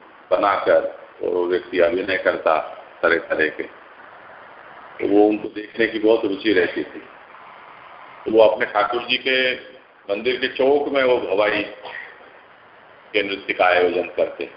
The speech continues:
और लोगों में,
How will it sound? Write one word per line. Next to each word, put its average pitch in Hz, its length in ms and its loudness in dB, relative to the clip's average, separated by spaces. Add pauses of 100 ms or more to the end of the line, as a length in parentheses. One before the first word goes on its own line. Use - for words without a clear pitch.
(1080)
और 85 460 2 (680)
लोगों 117 420 4
में, 135 380 2